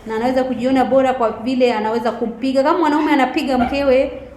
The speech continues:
huo ni ubabe dume. Kama anamnyanyasa, ni ubabe dume. Na unatoa mfano ubabe dume pale, azae na kuitumikia jamii yake bila kuuliza uliza maswali. Yaani, huo ni ube-, hataki,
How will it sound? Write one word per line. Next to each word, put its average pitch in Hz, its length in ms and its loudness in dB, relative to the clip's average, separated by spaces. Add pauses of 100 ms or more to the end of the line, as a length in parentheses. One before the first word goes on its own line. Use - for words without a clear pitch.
(140)
huo 254 180 0
ni 214 120 -4
ubabe 202 340 -4
dume. 202 360 -8 (680)
Kama 285 260 0
anamnyanyasa, 254 1080 2
ni 214 160 -6
ubabe 202 340 -2
dume. 202 380 -6 (1000)
Na 277 80 0
unatoa 370 320 4
mfano 381 320 6
ubabe 302 240 0
dume 294 240 4
pale, 247 380 2
azae 277 500 4
na 277 100 4
kuitumikia 269 580 2
jamii 262 360 2
yake 277 280 2
bila 262 260 2
kuuliza 247 480 2
uliza 247 300 2
maswali. 233 500 0 (520)
Yaani, 392 160 2
huo 415 160 4
ni 311 60 4
ube-, 294 300 0
hataki, 339 640 4